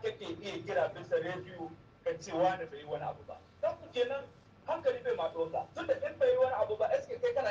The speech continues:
iya kira ma ga radio ka ce bai wani abu ba. Kenan dan haka abin da muke fata da President Nuhu Arzika, eh, kawai a ci gaba da waye ma mutane kai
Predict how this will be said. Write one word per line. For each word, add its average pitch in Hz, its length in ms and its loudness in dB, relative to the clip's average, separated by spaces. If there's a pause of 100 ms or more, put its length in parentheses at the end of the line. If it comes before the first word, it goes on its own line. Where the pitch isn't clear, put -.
iya 427 140 6
kira 180 240 4
ma 190 140 2
ga 175 100 4
radio 156 340 0
ka 160 160 -10
ce 165 80 -10
bai 139 120 -4
wani - 180 0
abu - 180 -2
ba. - 100 -4 (600)
Kenan 196 340 -2
dan 233 220 4
haka 240 220 0
abin - 220 2
da 185 60 0
muke - 300 -4
fata 165 340 4
da 127 240 6 (100)
President 131 520 2
Nuhu - 100 -4
Arzika, - 480 2 (680)
eh, 131 420 6
kawai - 460 2
a 139 160 0
ci - 160 -18
gaba 151 240 2
da 123 480 4 (100)
waye 151 520 4
ma 123 100 -2
mutane 123 600 0
kai 139 260 0